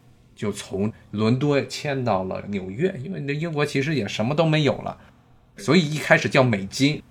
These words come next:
就是因为它确实是在二战之后，美元确实是和金子是挂钩的。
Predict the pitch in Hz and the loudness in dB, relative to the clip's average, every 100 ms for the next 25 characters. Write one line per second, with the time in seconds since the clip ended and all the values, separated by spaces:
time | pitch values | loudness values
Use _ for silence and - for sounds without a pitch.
0 | - - 143 135 160 180 190 185 123 175 | -16 -8 -6 -6 -8 -8 -6 -4 -2 -4
1 | - - - - 165 139 135 160 160 135 | -6 -10 -4 6 6 6 6 8 8 6
2 | 151 180 202 113 117 101 95 107 - 139 | 4 6 6 6 4 4 4 2 0 -2
3 | 185 214 131 131 131 196 214 185 101 107 | 0 -2 2 4 4 6 6 6 2 0
4 | 98 - 110 120 143 - | 2 0 2 4 4 2